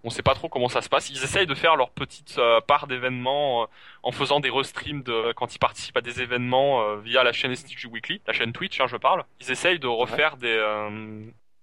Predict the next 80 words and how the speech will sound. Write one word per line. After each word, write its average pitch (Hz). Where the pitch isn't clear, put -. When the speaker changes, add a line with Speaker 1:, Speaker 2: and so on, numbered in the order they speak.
Speaker 1:
de 123
faire 139
des 127
streams 143
caritatifs, 127
par 120
exemple, 117
ce -
genre 113
de 113
choses, 147
des 117
actions, 147
histoire -
d'avoir 127
un 120
peu 131
de -
portée 151
et 123
de, 107
et 113
de 110
pouvoir 135
monter 120
des 120
trucs -
un 107
peu, 110
un 104
peu 110
plus, 123
euh, 98
un 113
peu 127
plus 131
gros 127
à -
chaque -
fois. 170
Mais 151
ça 160
a 165
du 156
mal 175
à 160
décoller 147
un 107
petit -
peu -
quand 110
même. 104
Même 147
si -
je -
crois 196
que -
sur 151
un 151
des 147
événements, 151
ils 143
ont 123
quand 151
même 175
réussi -
à 165
ramener 123
mille 156
euros 143
sur -
leur 110
stream 131
caritatif, 113
quelque -
chose -
comme 113
ça, 127
mille 135
dollars. 120